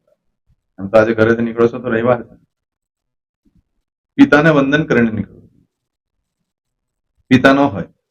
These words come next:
તો પિતા સમાન વ્યક્તિને વંદન કરીને નીકળો, પિતૃના ફોટાને વંદન કરીને નીકળો, સૂર્યનારાયણ ભગવાનને પાણીનો અર્ઘ્ય આપીને નીકળો.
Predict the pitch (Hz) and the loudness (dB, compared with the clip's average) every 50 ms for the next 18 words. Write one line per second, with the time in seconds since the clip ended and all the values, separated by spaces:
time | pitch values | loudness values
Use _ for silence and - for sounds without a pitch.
0 | _ _ _ _ - - 123 123 135 139 139 139 135 135 131 127 110 107 113 113 | _ _ _ _ -6 -4 -2 2 2 2 2 2 -2 -6 -4 -4 0 0 0 0
1 | 113 - 127 131 127 120 117 113 117 117 117 - 110 110 113 113 107 110 110 110 | 0 -4 -6 -4 -2 0 2 2 2 2 0 -4 -10 -12 -12 -12 -14 -16 -20 -14
2 | - - 120 120 117 120 123 123 117 - 107 101 117 113 117 117 113 110 113 113 | -6 -6 -6 -6 -4 -4 -4 -4 -4 -4 -6 -6 -4 -2 0 0 0 -2 -4 -6
3 | 113 - - 107 107 107 104 101 110 110 - 117 117 117 117 113 110 107 110 113 | -10 -10 -12 -12 -10 -10 -10 -10 -12 -10 -2 0 2 2 2 0 -4 -6 -6 -6
4 | 113 110 - 104 101 104 113 113 110 107 98 101 101 110 117 107 107 113 113 113 | -6 -6 -6 -6 -6 -4 -6 -6 -6 -8 -8 -8 -4 -2 -2 -2 -2 -4 -8 -12
5 | 110 107 101 104 107 | -16 -18 -18 -18 -18